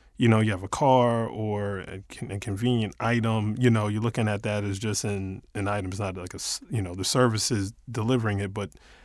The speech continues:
you know, you're just looking at getting the item. Uh, you know, how, how do you,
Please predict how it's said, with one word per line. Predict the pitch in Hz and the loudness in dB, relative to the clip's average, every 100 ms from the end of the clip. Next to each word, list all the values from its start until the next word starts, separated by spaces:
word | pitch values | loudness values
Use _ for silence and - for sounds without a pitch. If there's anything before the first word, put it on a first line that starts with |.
| _ _ _ | _ _ _
you | - 107 | 2 4
know, | 101 | 4
you're | 107 | 2
just | 107 101 | 0 -2
looking | 107 117 104 | -2 0 -2
at | 98 | -2
getting | 107 101 | -2 -2
the | 95 98 | -2 -2
item. | 107 104 98 101 - | -2 -2 -6 -8 -12
Uh, | 120 - - - _ - _ _ - | -14 -14 -20 -20 _ -20 _ _ 0
you | 110 | 2
know, | 107 113 - | 2 0 2
how, | 147 - | 2 4
how | 131 | 4
do | 143 | 6
you, | 147 143 139 | 8 8 6